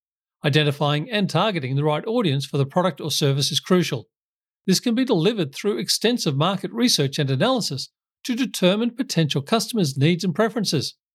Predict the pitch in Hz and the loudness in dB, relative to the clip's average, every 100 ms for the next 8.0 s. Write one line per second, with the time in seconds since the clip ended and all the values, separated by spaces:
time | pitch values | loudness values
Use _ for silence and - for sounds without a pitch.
0 | _ _ 139 139 160 165 135 127 131 - | _ _ 2 2 2 0 -2 0 -2 0
1 | 170 143 127 226 285 139 113 101 156 - | 0 2 2 0 0 -2 -4 -2 0 2
2 | 196 196 202 202 - - 233 262 - 117 | 0 2 2 2 2 2 0 0 -2 -4
3 | - 131 214 214 190 233 147 147 - 123 | -6 -4 -2 -2 -2 0 0 -2 -4 -6
4 | - 123 185 220 220 226 - _ _ - | -2 0 0 0 -2 -2 -4 _ _ -2
5 | 220 233 226 185 226 - - 247 - - | 0 2 4 2 0 -2 -2 -2 -2 -6
6 | - - 202 202 160 185 190 233 277 - | -4 -6 -4 2 4 2 2 0 0 -4
7 | 135 - 208 220 214 156 247 285 131 | -8 -6 -4 -2 -2 -4 -2 0 0